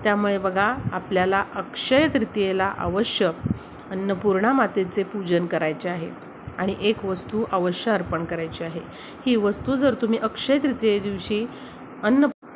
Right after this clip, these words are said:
देवीला अर्पण केली, तर बघा, आपल्या घरामध्ये सुख समृद्धी नांदते आणि अन्नपूर्णा देवीच्या आशीर्वादाने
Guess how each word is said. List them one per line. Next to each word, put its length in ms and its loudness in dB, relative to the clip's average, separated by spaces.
देवीला 600 6
अर्पण 500 2
केली, 340 4
तर 120 6
बघा, 280 2
आपल्या 460 2
घरामध्ये 800 2
सुख 320 -2
समृद्धी 720 2
नांदते 640 2
आणि 200 -2
अन्नपूर्णा 720 0
देवीच्या 680 0
आशीर्वादाने 920 2